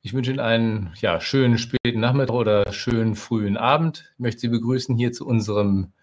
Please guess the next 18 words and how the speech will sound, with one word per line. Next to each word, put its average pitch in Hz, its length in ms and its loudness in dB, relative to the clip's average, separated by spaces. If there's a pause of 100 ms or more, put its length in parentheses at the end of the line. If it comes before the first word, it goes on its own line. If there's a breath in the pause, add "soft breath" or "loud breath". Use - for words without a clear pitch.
(180 soft breath)
Webinar 113 720 2
zum - 260 -4
Thema 101 460 0 (480 soft breath)
präoperative 107 360 -2
Verwachsungen, 131 840 0 (400 soft breath)
was 117 340 -2
deren 117 300 2
Risiko 113 580 0
und 101 320 -4
was 107 380 -2
deren 107 760 2 (280 loud breath)
vielleicht 127 480 0
eben 127 100 2
auch 113 140 0
Beeinflussungsmöglichkeiten 123 1120 -2
sind, 117 340 -2
die 110 100 -2
man 95 200 0